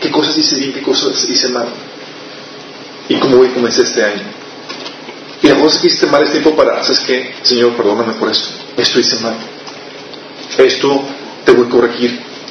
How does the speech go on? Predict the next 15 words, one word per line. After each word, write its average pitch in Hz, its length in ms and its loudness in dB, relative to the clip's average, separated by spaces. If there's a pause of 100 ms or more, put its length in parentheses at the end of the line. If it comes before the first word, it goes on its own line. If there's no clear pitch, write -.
(140)
Oye, 110 240 6
tengo 120 160 4
que 120 80 0
proponerme 113 480 2
hacer 113 220 0
estos 117 200 -4
nuevos, 113 340 0
estos - 260 0
cambios 123 340 2
en 113 60 -4
mi 101 60 -2
vida". 123 180 -2 (1400)
Y 156 120 2
con 139 220 6
Cristo, 120 540 0